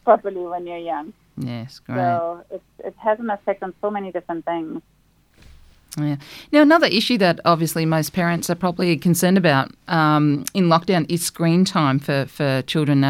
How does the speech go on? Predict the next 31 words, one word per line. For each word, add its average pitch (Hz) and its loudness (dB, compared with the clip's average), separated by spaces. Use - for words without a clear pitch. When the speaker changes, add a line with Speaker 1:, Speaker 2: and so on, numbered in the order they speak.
Speaker 2:
adolescents 135 -2
as 139 -4
well. 147 0
Speaker 1:
Yeah. 160 0
I 202 -6
mean, 220 -8
screen 220 2
time, 190 2
you 190 -10
know, 180 -6
everybody 196 -4
spends 165 -8
too 208 -10
much 180 -8
time 160 -6
on 165 -8
screens 170 -10
as 170 -4
it 165 -8
is. 170 -2
And 196 0
now 185 -2
with 180 -8
lockdown 175 -4
even 160 -14
more. 156 -6
So 170 -6
it - -8
is 254 -4
hard. 151 0
It's 196 -14